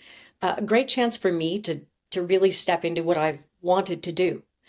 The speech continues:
And so you've been very gracious at saying, "Okay, let's work together. Let's, let's see what you can teach me." And that's been a terrific opportunity for me.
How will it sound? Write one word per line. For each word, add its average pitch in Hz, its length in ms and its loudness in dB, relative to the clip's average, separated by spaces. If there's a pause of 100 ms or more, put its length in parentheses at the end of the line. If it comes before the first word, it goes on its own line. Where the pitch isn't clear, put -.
(460)
And 170 280 -4
so 180 140 2
you've 196 240 0
been 180 140 -2
very 175 200 2
gracious 170 540 -2
at 180 100 -8
saying, 175 240 -2
"Okay, 220 300 0
let's 214 220 0
work 226 200 -2
together. 165 340 -2
Let's, - 480 -4
let's 196 200 -4
see 233 160 0
what 214 140 2
you 220 100 0
can 214 160 2
teach 220 320 -2
me." - 260 -4
And 175 180 0
that's 185 260 0
been 180 400 2 (280)
a 196 80 -6
terrific 185 460 2
opportunity 165 600 0
for 156 160 -6
me. 156 380 -4